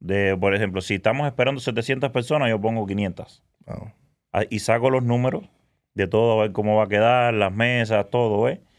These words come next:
Speaker 1: Y desde ahí arrancamos y el presupuesto también que se gasta en el artista, porque ahora mismitico todo está bien inflado.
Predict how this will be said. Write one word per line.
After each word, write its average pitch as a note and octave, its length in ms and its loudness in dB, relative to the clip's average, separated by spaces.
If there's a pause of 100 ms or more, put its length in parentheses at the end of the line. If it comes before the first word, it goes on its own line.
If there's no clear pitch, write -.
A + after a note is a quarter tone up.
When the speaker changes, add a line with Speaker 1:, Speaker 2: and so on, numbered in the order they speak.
(460)
Speaker 1:
Y G2+ 300 0
desde G#2 400 4
ahí A2 160 4
arrancamos C3+ 880 0
y G2 160 -4
el F#2+ 80 -2
presupuesto F#2+ 500 -4
también A#2 220 -4
que A#2+ 80 -6
se A2 100 -4
gasta G2 200 -2
en F#2+ 60 -4
el F#2+ 60 -4
artista, A#2+ 320 -4
porque F2 220 -4
ahora F#2+ 140 2
mismitico A2+ 720 -2 (420)
todo B2 160 2
está A#2+ 160 0
bien A#2+ 140 0
inflado. G#2+ 440 0